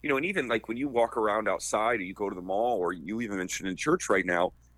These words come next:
and every single person, like, I have a hard time even recognizing people right now because of these masks.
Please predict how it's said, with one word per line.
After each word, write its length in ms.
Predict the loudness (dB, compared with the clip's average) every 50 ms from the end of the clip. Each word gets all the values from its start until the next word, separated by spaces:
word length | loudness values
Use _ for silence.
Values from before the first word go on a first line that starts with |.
| _ -14 -10 -8
and 120 | -2 0
every 220 | 2 2 2 2 2
single 240 | 2 2 0 0 2
person, 300 | 2 2 2 2 2 0
like, 140 | 0 2 0
I 100 | 0 2
have 100 | 2 2
a 40 | 0
hard 240 | 2 0 0 0 0
time 180 | -2 -4 -4
even 220 | -4 -4 -4 -4 -2
recognizing 760 | 0 -2 -2 -2 -4 -8 -6 -2 -2 -2 -2 -2 -4 -10 -12
people 360 | -14 -18 -20 -14 -10 -8 -4
right 240 | 0 0 0 0 -2 -2
now 320 | -4 -2 0 0 -2 -4 -6
because 260 | -8 -8 -8 -6 -6
of 80 | -6 -6
these 160 | -8 -8 -8
masks. 540 | -4 -4 -4 -4 -4 -6 -8 -12 -14 -16 -18